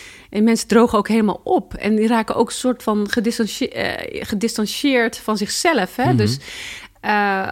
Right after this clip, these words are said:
Speaker 1: aangeraakt worden is ook een manier waarop je jezelf bewust wordt.
Speaker 2: Ja.
Speaker 1: En als dat nooit gebeurt, krijg je dus eigenlijk ook nooit een bevestiging.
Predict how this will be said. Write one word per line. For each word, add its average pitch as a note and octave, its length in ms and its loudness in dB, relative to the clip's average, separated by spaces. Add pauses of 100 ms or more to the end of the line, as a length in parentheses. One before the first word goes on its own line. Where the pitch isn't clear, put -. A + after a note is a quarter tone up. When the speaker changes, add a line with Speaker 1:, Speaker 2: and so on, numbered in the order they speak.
(100)
Speaker 1:
aangeraakt B3 680 4
worden G3+ 220 2
is G#3 100 0
ook G#3+ 140 0
een G#3 100 4
manier A3 760 4
waarop G#3 380 0
je G3+ 380 0
jezelf G#3 680 0 (280)
bewust G3 540 0
wordt. - 420 -6 (100)
Speaker 2:
Ja. A2 240 4 (500)
Speaker 1:
En A3 340 2
als G#3+ 180 0
dat A3+ 140 0
nooit C#4 320 4
gebeurt, G#3+ 640 0
krijg A#3+ 180 2
je A#3 60 2
dus A3+ 120 -2
eigenlijk B3 320 2
ook B3+ 60 6
nooit C4 140 2
een A#3+ 60 4
bevestiging. G3+ 920 -2